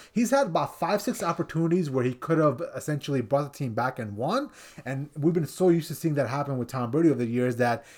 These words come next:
it's jarring for us Patriots fans to see that he doesn't have that quote-unquote it factor or the clutch, you know, whatever you wanna call it,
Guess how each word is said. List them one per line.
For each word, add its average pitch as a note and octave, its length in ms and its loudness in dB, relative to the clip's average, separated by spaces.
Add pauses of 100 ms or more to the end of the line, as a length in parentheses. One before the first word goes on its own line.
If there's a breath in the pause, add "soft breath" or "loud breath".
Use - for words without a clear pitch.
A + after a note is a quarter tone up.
(100)
it's A#2+ 160 -6
jarring D3+ 400 2
for C3+ 220 -2
us C3 160 -2
Patriots D3 340 -4
fans A#2+ 160 -4
to A#2+ 60 -10
see D#3 240 -2
that B2 240 -2
he C3 120 -6
doesn't C#3 260 -2
have B2+ 340 0 (260 loud breath)
that B2+ 480 -2
quote-unquote C#3 580 -4
it G#3+ 160 -2
factor A2 440 -6
or A2 80 -6
the C3+ 100 -4
clutch, - 420 -4
you B2+ 60 -4
know, B2 60 -4
whatever B3 260 -2
you C#4 140 0
wanna G#3+ 320 0
call C3+ 440 0
it, A#2 180 -4